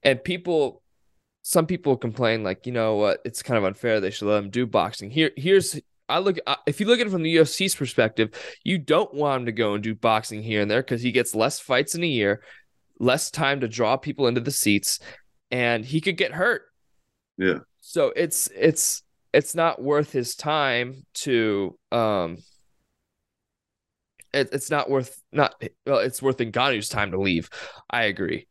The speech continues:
Speaker 1: If that's what he wants to do, get the big bucks in boxing, go box Deontay Wilder. I'll b-,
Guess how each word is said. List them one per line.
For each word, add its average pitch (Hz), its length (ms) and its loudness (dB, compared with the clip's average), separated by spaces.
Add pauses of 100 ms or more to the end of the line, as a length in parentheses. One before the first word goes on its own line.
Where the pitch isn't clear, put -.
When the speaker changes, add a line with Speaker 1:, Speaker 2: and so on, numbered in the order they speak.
(140)
Speaker 1:
If - 140 -4
that's 120 200 -2
what 123 100 0
he 117 80 0
wants 117 200 -2
to - 60 -12
do, 117 160 -2
get 123 180 0
the 120 80 -8
big 110 240 -4
bucks 107 240 0
in 107 80 -14
boxing, 104 380 0
go 107 160 0
box 104 340 -2
Deontay 101 400 0
Wilder. 95 560 -2
I'll - 340 0
b-, 107 240 -2